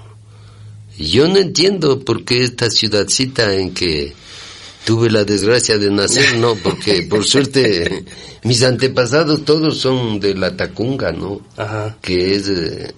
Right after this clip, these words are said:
Speaker 1: una ciudad preciosa, pero anatemizada. Yo me acuerdo cuando,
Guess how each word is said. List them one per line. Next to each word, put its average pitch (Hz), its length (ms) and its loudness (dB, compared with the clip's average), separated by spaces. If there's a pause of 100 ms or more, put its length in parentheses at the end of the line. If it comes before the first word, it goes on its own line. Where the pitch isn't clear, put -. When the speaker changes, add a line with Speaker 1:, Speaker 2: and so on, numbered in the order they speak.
Speaker 1:
una 95 480 -2
ciudad 90 420 0
preciosa, 135 760 -2
pero 85 420 -2 (440)
anatemizada. 107 1080 0
Yo 127 160 2
me 127 120 2
acuerdo 123 580 0
cuando, 95 920 0